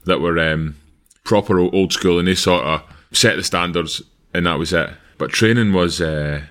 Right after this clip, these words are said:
probably a, a bit of an old school British training regime where it was win on a Saturday, you're off Sunday, Monday, train Tuesday, off Wednesday, train Thursday, Friday, play Saturday.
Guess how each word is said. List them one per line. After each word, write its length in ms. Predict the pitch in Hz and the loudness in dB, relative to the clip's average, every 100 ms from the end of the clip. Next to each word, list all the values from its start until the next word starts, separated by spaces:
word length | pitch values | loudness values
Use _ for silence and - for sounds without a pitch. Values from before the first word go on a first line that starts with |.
| _ - | _ -2
probably 320 | 107 95 85 | 0 2 2
a, 400 | 82 - - - _ - | 0 -6 -16 -18 _ -14
a 120 | 78 | -6
bit 140 | 85 71 | -4 -2
of 100 | 85 | 0
an 80 | 85 | 0
old 180 | 90 | 0
school 300 | - - 85 | 0 0 0
British 500 | 76 95 76 82 - _ - | 2 0 0 -4 -8 _ -4
training 320 | - 87 85 | 0 0 2
regime 420 | 82 78 85 82 | 0 0 -2 0
where 140 | 80 78 | 0 0
it 60 | |
was 380 | 76 76 73 - _ - | 0 -2 -4 -10 _ -4
win 140 | 95 95 | 0 2
on 100 | 90 | 0
a 60 | |
Saturday, 460 | - 90 80 82 85 | 0 0 0 0 2
you're 120 | 85 | 2
off 140 | 85 | 0
Sunday, 240 | - 85 82 | -2 -2 0
Monday, 380 | 82 82 85 78 | 0 2 0 -2
train 340 | - 92 90 | -2 0 0
Tuesday, 400 | 90 87 82 87 | 2 0 2 0
off 240 | 87 82 | 0 0
Wednesday, 580 | 85 85 82 - 80 73 - _ - | 0 0 -2 0 -2 -2 -16 _ -2
train 240 | 92 87 | 0 0
Thursday, 320 | 85 85 80 | -2 -4 -4
Friday, 320 | 78 87 87 87 | -2 0 0 -2
play 200 | 87 82 | -2 0
Saturday. 540 | 95 92 85 82 | 0 -2 -2 -4